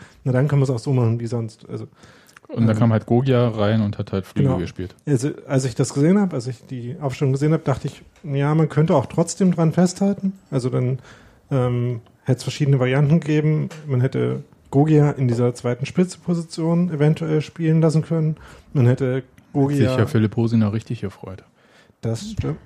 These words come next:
Speaker 1: Stimmt, man hätte natürlich, äh, also gegeben schon, dass Hosiner auch nicht in der
Speaker 2: Ja.
Speaker 1: Startaufstellung stand, dachte
Speaker 2: Ja.
Speaker 1: ich mir.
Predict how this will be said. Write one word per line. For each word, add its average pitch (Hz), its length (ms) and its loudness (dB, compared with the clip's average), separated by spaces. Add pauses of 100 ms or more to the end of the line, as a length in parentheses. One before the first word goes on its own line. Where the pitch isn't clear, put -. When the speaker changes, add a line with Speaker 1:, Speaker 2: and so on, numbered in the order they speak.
Speaker 1:
Stimmt, 147 280 2
man 131 120 6
hätte 139 180 2
natürlich, 139 320 -6
äh, 120 260 -6
also 117 180 -6 (640)
gegeben 151 360 0
schon, 131 180 0
dass 123 140 -2
Hosiner 127 380 2
auch 120 160 -6
nicht 131 100 0
in 120 80 0
der 117 60 0
Speaker 2:
Ja. 101 60 -2
Speaker 1:
Startaufstellung 120 440 -2
stand, 123 320 -8 (180)
dachte 113 160 -8
Speaker 2:
Ja. 98 60 -8
Speaker 1:
ich 98 80 -12
mir. 123 140 -8